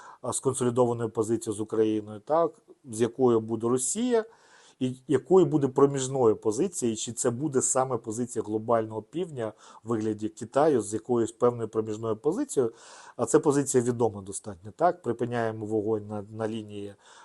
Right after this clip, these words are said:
протистояння і починаємо домовлятися. Кому це вигідно, я про це багато говорив. Тут ситуація неоднозначна. Звичайно, що і в нам потрібна передишка і переосмислення взагалі.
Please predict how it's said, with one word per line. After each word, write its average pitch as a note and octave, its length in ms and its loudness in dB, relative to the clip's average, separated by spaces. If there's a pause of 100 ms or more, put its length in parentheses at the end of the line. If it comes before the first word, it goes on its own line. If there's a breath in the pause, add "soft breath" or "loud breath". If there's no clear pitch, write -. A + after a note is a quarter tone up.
(200 loud breath)
протистояння G3 920 0
і E3 160 -2
починаємо A#2 560 -4
домовлятися. G#2 800 -8 (1080)
Кому D#3+ 260 4
це - 140 6
вигідно, A#2 380 2
я B2 100 4
про A#2 120 -4
це A#2+ 160 -4
багато A2+ 400 -4
говорив. F#3 340 -2 (800 loud breath)
Тут D3 180 0
ситуація B2+ 540 4
неоднозначна. C#3+ 840 2
Звичайно, A2+ 500 2
що A2 600 -4
і A#2+ 160 -4
в A2+ 80 -6
нам G3 360 6 (180)
потрібна C#3+ 460 2
передишка B2+ 640 0
і A#2 540 -2
переосмислення A#2 720 -2
взагалі. A2+ 520 -6